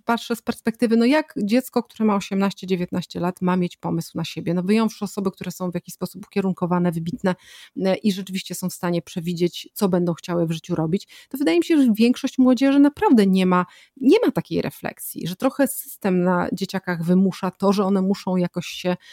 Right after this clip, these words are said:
mm, e, e, określić, zorganizować, zdeklarować. Mm, więc i, ja też to moim dzieciom radziłam, moim synom, którzy są już dorośli, żeby studiowali to, co im najłatwiej przychodzi w danym momencie. Jeżeli oczywiście właśnie,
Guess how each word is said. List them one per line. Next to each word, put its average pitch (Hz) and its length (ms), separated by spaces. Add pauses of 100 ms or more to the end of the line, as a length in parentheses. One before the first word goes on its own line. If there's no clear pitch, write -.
(240)
mm, 180 240
e, 175 580
e, 175 80
określić, 190 720
zorganizować, 175 600
zdeklarować. 170 880 (540)
Mm, 180 260 (420)
więc 370 440 (300)
i, - 140 (220)
ja 254 180
też 277 180
to 269 160
moim 220 440
dzieciom 196 340
radziłam, 165 600
moim 180 240
synom, 185 320
którzy 165 280
są - 160
już 156 100
dorośli, 165 500 (480)
żeby 202 240
studiowali 214 680
to, 196 120
co - 160
im 277 140
najłatwiej 262 560
przychodzi 220 460
w 185 40
danym 175 240
momencie. 175 320
Jeżeli 277 260
oczywiście 240 300
właśnie, 220 280